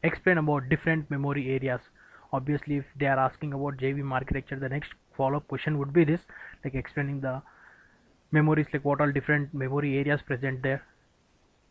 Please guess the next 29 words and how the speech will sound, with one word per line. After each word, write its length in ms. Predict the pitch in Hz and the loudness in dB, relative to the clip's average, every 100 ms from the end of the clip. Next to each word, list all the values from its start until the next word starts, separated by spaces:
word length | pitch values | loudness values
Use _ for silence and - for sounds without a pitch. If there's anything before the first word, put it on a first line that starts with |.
| _ _ _ _ _ _ _ - | _ _ _ _ _ _ _ -16
The 80 | 117 | -10
next 260 | 143 - | -10 -8
question, 380 | - 143 151 131 | -8 -4 -4 0
what 260 | 139 175 156 | 2 4 6
all 220 | 170 170 | 4 4
changes 400 | - 151 156 151 - | 0 0 0 -2 -2
you 120 | 147 | -2
will 200 | 139 135 | 0 -2
make 300 | 123 151 151 | 0 -2 -2
in 100 | 139 | -4
a 60 | 131 | -6
class 320 | 135 135 139 - 127 | -2 0 0 -6 -12
to 60 | |
use 280 | 120 147 139 | -8 -6 -6
it 100 | 143 139 | -6 -2
as 200 | 131 131 | -2 -2
a 40 | - - | -8 -4
key 220 | 160 139 | -4 -4
in 180 | 127 120 - | -10 -8 -2
hash 280 | - - - | -2 -2 -4
map? 160 | 113 - _ _ _ _ - | -6 -8 _ _ _ _ -12
So 60 | |
we 180 | 123 117 | -10 -10
need 160 | 123 123 | -12 -10
to 80 | 127 | -8
override 360 | 120 131 123 | -8 -8 -8
equals 380 | 123 - 135 131 | -12 -10 -8 -8
and 160 | 135 127 | -8 -6
hash 280 | - 143 | -2 -2